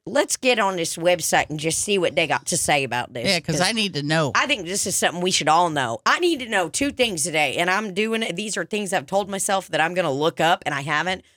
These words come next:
Speaker 1: So we need to know this, and then mark your brain for this one, what to happen, what, how to break the window in a car if you're underwater.
Speaker 2: Easily.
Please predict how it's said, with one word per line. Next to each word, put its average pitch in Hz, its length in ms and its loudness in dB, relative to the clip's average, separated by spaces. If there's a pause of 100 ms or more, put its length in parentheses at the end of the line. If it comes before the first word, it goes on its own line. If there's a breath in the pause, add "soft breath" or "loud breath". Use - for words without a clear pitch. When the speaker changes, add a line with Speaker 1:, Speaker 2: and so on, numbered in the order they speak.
(160)
Speaker 1:
So 185 120 2
we 175 120 2
need 202 160 0
to 180 100 0
know 156 220 0
this, 180 400 2 (200 soft breath)
and 170 160 0
then 151 140 -2
mark 127 300 0
your 226 100 -2
brain 226 300 0
for 220 160 -4
this 208 240 0
one, 165 240 0 (220 soft breath)
what 165 180 2
to 196 100 -4
happen, 175 540 0 (340 soft breath)
what, 170 400 0
how 175 220 2
to 180 80 -2
break 180 320 0
the 180 80 2
window 185 400 4
in 151 80 -2
a 143 40 -6
car 180 400 2
if 135 160 -10
you're 143 180 -2
underwater. 139 760 -2 (160)
Speaker 2:
Easily. 247 600 2